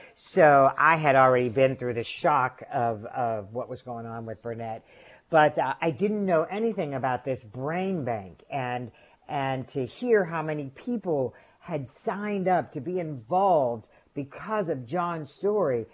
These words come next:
again, it just speaks to how we have been blessed with these platforms. And when we can use them to help the good of society, it makes all the difference in the world.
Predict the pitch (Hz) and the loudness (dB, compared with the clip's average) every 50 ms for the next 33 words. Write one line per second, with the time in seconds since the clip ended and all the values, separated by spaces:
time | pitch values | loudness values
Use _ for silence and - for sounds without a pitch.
0 | _ _ _ - - 151 139 120 113 139 185 202 214 190 156 147 156 135 - 170 | _ _ _ -10 -8 -8 -8 -8 -6 -4 -4 -2 -2 -4 -4 -4 -6 -4 -2 -2
1 | 156 - - - - - - - 247 262 233 - - - - 185 160 151 143 - | -2 -2 -4 -8 -10 -10 -8 -6 -6 -6 -6 -8 -16 -14 -6 -4 -4 -4 -4 -6
2 | 156 156 151 147 147 143 147 147 - - - _ _ - 143 165 220 254 277 285 | -6 -2 -2 0 2 0 0 -2 -4 -14 -20 _ _ -8 -6 -4 -2 0 0 0
3 | 254 214 165 123 113 147 131 131 107 117 165 175 185 220 269 254 202 151 - - | 2 0 0 0 0 -4 -4 -4 -6 -8 -8 -8 -4 -4 -2 -2 -2 -4 -8 -12
4 | - 156 170 165 170 185 196 202 185 - _ - 226 214 180 - _ - 156 127 | -8 -6 -6 -6 -6 -6 -8 -8 -10 -14 _ -4 -4 -4 -4 -6 _ -10 -10 -10
5 | 107 90 76 - - _ _ _ - _ _ _ - 160 156 135 131 143 160 170 | -10 -12 -16 -20 -20 _ _ _ -20 _ _ _ -12 -10 -8 -8 -4 -2 0 0
6 | 165 160 160 180 233 247 - 294 294 269 262 247 254 269 285 302 302 247 196 160 | 0 0 0 -2 -2 -2 -2 -2 -2 -2 -2 -2 -2 -2 0 -2 -2 -4 -2 -2
7 | 139 120 110 113 117 117 - _ _ _ _ _ - 175 151 - - 190 180 175 | -2 -2 -2 -6 -10 -14 -16 _ _ _ _ _ 0 0 0 0 -2 -2 0 0
8 | 160 - _ _ _ 135 151 165 151 131 123 113 143 185 202 208 202 190 175 143 | -2 -2 _ _ _ -2 2 2 2 2 0 -2 2 2 4 6 6 4 4 2
9 | 160 - - 156 156 139 - - 143 - - - 165 180 202 202 180 147 131 123 | -2 -6 -4 -6 -6 -6 -8 -10 -10 -10 -6 -8 -6 -4 -2 -2 0 0 0 -2
10 | 117 120 110 _ _ - - _ - 185 233 214 190 160 135 113 - - 131 139 | -4 -6 -6 _ _ -20 -20 _ 0 0 0 0 0 -4 -4 -4 -4 -2 0 2
11 | 147 147 147 139 123 143 143 117 127 113 110 - 123 110 113 107 107 120 113 98 | 2 2 2 0 0 -2 -2 -2 -4 -8 -6 -6 -6 -6 -6 -6 -4 -4 -4 -4
12 | 92 90 87 | -6 -8 -12